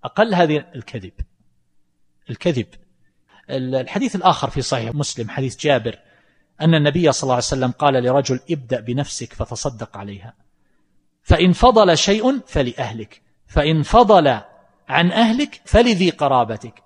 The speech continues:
فإن فضل عن ذي قرابتك شيء فهكذا وهكذا". هكذا وهكذا، هذا الميزان يا إخوة.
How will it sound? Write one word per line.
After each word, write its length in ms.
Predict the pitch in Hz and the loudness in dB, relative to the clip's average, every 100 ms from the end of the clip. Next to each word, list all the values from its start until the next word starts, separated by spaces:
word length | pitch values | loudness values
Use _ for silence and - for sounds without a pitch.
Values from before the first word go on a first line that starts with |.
| _ | _
فإن 320 | 160 147 143 | -4 -2 -4
فضل 420 | - 214 269 285 - _ _ - | 2 4 4 2 -6 _ _ -6
عن 200 | 135 190 | 0 2
ذي 120 | 175 | 2
قرابتك 680 | 156 139 131 123 120 131 135 | 0 0 2 2 -2 -6 -10
شيء 320 | 117 190 285 - _ | -6 -6 -8 -12 _
فهكذا 640 | - 120 170 202 233 247 294 | -12 -8 -6 -8 -10 -8 -8
وهكذا". 600 | 202 101 104 - 110 107 _ _ _ _ _ _ _ _ _ _ _ - | -8 -10 -14 -20 -20 -20 _ _ _ _ _ _ _ _ _ _ _ -8
هكذا 480 | 135 180 208 190 160 | 0 0 0 2 4
وهكذا، 480 | 123 117 110 113 120 | 4 0 -8 -12 -12
هذا 200 | 208 220 | -10 -8
الميزان 440 | 151 120 135 110 | -8 -8 -8 -8
يا 160 | 110 - | -10 -14
إخوة. 320 | - - | -20 -20